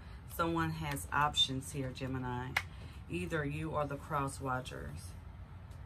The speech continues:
I see someone is in this single energy, though, with the Nine of Pentacles.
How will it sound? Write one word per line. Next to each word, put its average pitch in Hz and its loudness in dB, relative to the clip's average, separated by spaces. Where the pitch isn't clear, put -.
I 147 -2
see 196 2
someone 190 10
is 165 6
in 160 4
this 143 0
single 170 0
energy, 156 0
though, 135 0
with 135 -2
the 131 -2
Nine 135 2
of 135 -6
Pentacles. - -6